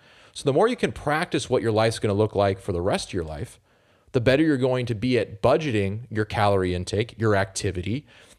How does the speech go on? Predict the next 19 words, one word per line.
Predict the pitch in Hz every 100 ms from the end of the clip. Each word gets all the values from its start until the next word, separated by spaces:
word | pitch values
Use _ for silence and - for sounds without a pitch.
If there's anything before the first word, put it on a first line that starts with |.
| -
to | 139
keep | - - 170 -
weight | 113 123 139 -
coming | 127 117 107
off, | 101 113 - 101 -
be | 120 120
it | 113
maybe | 107 101
slower | - - 101 104
than | 98 95
you | 90
thought | - 95 101 135
or | 98
you've | 92 92 87
been | 90 90
told | - 104 92 92
in |
the | 92
past. | 90 92 87 120